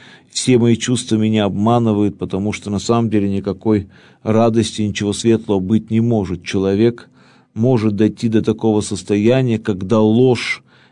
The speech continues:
делает необратимыми процессы в человеке, и он не с-, не может ни при каких обстоятельствах, Бог уже ничего не может сделать. Настолько человек погрузился в ложь,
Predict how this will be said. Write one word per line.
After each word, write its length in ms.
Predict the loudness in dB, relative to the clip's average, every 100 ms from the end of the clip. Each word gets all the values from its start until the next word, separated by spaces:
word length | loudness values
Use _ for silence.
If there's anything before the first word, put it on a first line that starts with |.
| _
делает 760 | -12 0 4 6 6 4 0 -2
необратимыми 1300 | 0 0 2 0 0 -2 -2 0 0 0 -2 -6 -14 _ _ _ _
процессы 920 | -4 -4 0 2 4 2 -4 -6 -6 -14 _ _
в 40 | -6
человеке, 880 | 0 2 2 4 4 2 -2 -4 -8 _ _ _
и 320 | -4 0 0 0
он 360 | 0 2 0 -4
не 200 | -2 -2
с-, 160 | -2 -4
не 180 | 0
может 540 | 2 2 2 0 -4 -6
ни 100 | -6
при 180 | -2 -4
каких 440 | -4 -4 -4 -4
обстоятельствах, 640 | -8 -4 0 0 -2 -8
Бог 220 | -6 -4 -4
уже 200 | -2 -2
ничего 540 | -2 -2 -2 0 0
не 120 | 0
может 420 | -4 -2 -4 -4
сделать. 500 | -8 -2 0 0 -2 -6 -20 -20 -18 -6
Настолько 640 | -4 -2 2 4 2 -2
человек 600 | -4 -2 0 2 2 0
погрузился 840 | -4 -4 -2 -2 0 0 0 -4
в 100 | -4
ложь, 540 | 0 2 0 -2 -10